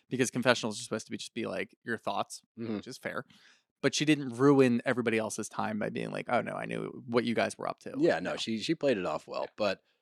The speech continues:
Speaker 2: the main topic here is, once again, we're with James and his drinking, because he gets in there and starts crushing pump
Speaker 1: Little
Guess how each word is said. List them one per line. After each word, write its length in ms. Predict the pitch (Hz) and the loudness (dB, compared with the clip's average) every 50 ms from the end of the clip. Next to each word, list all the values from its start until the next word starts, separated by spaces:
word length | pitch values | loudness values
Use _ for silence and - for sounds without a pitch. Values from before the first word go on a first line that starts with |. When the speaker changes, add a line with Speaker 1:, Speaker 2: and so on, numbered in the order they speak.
| _ _ _ _ _ _ - | _ _ _ _ _ _ -8
Speaker 2:
the 140 | 135 127 131 | -2 2 4
main 260 | 135 135 160 185 147 | 6 6 6 6 4
topic 400 | - 117 131 139 - 123 101 - - | 2 0 0 0 0 0 0 0 2
here 200 | 120 156 160 127 | 2 4 4 4
is, 120 | 98 - | 4 4
once 240 | 104 110 104 - 101 | 2 2 2 0 -2
again, 300 | 82 117 143 139 120 104 | 0 2 2 2 4 2
we're 240 | 95 92 98 101 - | 2 2 2 0 -2
with 300 | - 90 101 104 - - | -2 -2 -2 -2 -2 0
James 400 | - 107 110 123 117 113 104 95 | 0 2 2 4 4 2 2 2
and 120 | 101 104 | 2 2
his 100 | 107 95 | 2 2
drinking, 380 | - 113 135 - - 71 71 - | 2 2 2 2 0 -6 -12 -12
because 680 | 87 87 82 - 95 95 98 92 92 87 76 78 - - _ _ _ _ _ _ _ _ _ _ _ _ _ _ _ | -12 -10 -6 -2 2 4 6 6 6 4 4 0 0 -2 _ _ _ _ _ _ _ _ _ _ _ _ _ _ _
he 260 | - - 120 120 117 | -8 -2 2 2 2
gets 280 | 107 120 120 - - 110 | 4 4 2 4 4 4
in 100 | 113 110 | 4 6
there 140 | 107 104 | 6 6
and 80 | 101 98 | 6 4
starts 240 | - 92 92 - - | 4 2 0 0 0
crushing 340 | - 101 95 - - 87 - | 0 0 0 0 -2 -6 -6
pump 260 | - 95 87 82 - - | -4 -4 -4 -6 -6 -6
Speaker 1:
Little 220 | 104 101 92 | -6 -4 -4